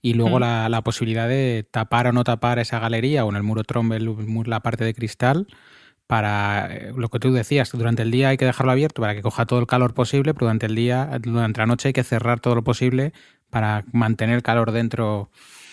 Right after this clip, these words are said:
Speaker 1: el máximo tiempo. O en verano al revés, en verano ventilarlo todo lo posible
Speaker 2: Mm.
Speaker 1: para que no se acumule el calor.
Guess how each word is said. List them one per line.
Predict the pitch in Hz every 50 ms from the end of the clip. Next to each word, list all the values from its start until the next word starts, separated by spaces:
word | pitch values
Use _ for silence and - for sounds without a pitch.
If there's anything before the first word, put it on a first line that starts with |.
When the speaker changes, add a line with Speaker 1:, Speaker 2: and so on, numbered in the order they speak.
| - - - _ - -
Speaker 1:
el | - 113
máximo | 110 110 107 - - 107 101
tiempo. | - 123 131 135 - 98 95 92 _ _ - -
O | 110 110 110 107
en | 104 104
verano | 101 107 107 110 113 117 120
al | 123 123
revés, | - 107 117 120 110 - -
en | 110 107 101 104 107 110
verano | 104 107 113 117 120
ventilarlo | 117 123 123 120 - 120 107 117 113 113 120 120 117
todo | 120 117
lo | 113 110
posible | 117 - - 123 123
Speaker 2:
Mm. | -
Speaker 1:
para | 135 127 113
que | 110
no | 110 113
se | 110 127
acumule | 117 117 110 107 107 107 107
el | 104 -
calor. | 117 117 135 143 131 -